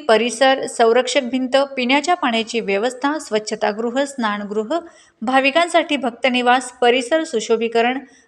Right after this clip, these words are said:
वृक्षारोपण, वाहनतळ यासह पर्यटकांची सुरक्षितता अशा विविध सुविधा या ठिकाणी करता येणार आहेत, अशी माहिती श्री खंडेराव महाराज मंदिर ट्रस्टचे अध्यक्ष राजेंद्र पाटील यांनी मनोगत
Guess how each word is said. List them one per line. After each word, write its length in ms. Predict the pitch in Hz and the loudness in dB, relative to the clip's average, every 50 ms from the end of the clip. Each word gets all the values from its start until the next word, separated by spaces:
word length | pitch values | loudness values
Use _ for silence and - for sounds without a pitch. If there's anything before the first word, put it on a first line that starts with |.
| _ - | _ -4
वृक्षारोपण, 800 | 254 277 269 269 - 349 349 330 320 311 311 - 294 285 285 - - | -4 -2 -2 -2 0 0 2 2 2 0 0 2 2 2 2 2 0
वाहनतळ 720 | 233 233 220 214 214 262 330 330 - - 214 196 196 202 202 - - - - _ _ - | 0 2 2 2 0 -2 -4 -2 0 2 2 2 2 0 -2 -6 -12 -20 -20 _ _ 0
यासह 480 | 233 247 262 262 254 - 302 285 330 | 2 2 2 2 2 -2 -2 -2 -2
पर्यटकांची 720 | 349 - 277 240 233 226 226 226 220 220 220 220 214 254 247 | 0 2 2 4 4 4 2 0 0 0 -2 -2 -4 -8 -6
सुरक्षितता 760 | - - 214 208 214 208 - 277 247 269 247 269 277 294 - - | -4 -2 -2 -2 -2 -2 -4 -6 -4 -4 -2 0 0 0 0 -2
अशा 280 | - 214 214 247 247 | -4 -2 2 2 2
विविध 340 | 226 220 240 240 277 311 349 | 2 2 0 -2 -2 -2 -2
सुविधा 520 | 349 330 - 302 269 285 277 240 269 277 302 - 247 | -2 -4 -4 -6 -4 -4 -2 -2 -2 -2 -4 -4 0
या 120 | 226 214 | 0 0
ठिकाणी 460 | 208 214 226 226 - 302 294 254 240 | 0 0 -4 -6 -4 -2 -2 -2 -2
करता 420 | 247 240 240 233 226 208 233 - 285 | -4 0 2 2 2 2 0 -4 -4
येणार 300 | 269 208 190 202 196 190 | -2 -2 -2 -2 -2 -2
आहेत, 320 | 190 190 196 196 190 - - - _ _ _ _ _ _ _ _ _ _ - | -2 -2 -4 -6 -6 -8 -10 -14 _ _ _ _ _ _ _ _ _ _ -2
अशी 240 | - 262 269 - 349 | 0 2 2 2 2
माहिती 480 | 349 339 320 320 311 320 - 311 330 330 | 2 2 2 2 2 0 0 0 0 0
श्री 160 | 330 - 247 - - | 0 -2 -2 -2 -2
खंडेराव 460 | 247 240 233 233 233 233 233 233 254 | -2 0 4 4 4 4 4 2 0
महाराज 480 | 240 226 208 208 208 269 285 277 277 277 277 | -2 -2 -4 -4 -2 0 0 0 0 -2 -4
मंदिर 300 | 240 220 214 214 226 220 220 220 | -4 -4 -2 0 -2 -2 -2 -2
ट्रस्टचे 280 | 208 202 202 - 226 | -4 -4 -4 -2 -4
अध्यक्ष 380 | 202 185 185 226 247 240 - 302 311 349 339 - - - - _ - | -4 -2 -2 -2 -4 -4 -2 -4 -4 -4 -6 -8 -20 -20 -20 _ -4
राजेंद्र 500 | 214 240 240 233 226 226 302 349 392 415 | 0 2 2 2 0 -2 -4 -4 -4 -2
पाटील 420 | 415 - 240 220 214 220 214 214 220 - - 226 | 0 0 0 0 0 0 0 0 -2 -4 -4 0
यांनी 400 | 233 226 226 247 269 262 202 226 | 0 0 2 0 -2 -2 -2 -4
मनोगत 380 | 254 254 226 226 233 233 233 311 | -4 -2 0 0 0 0 -2 -2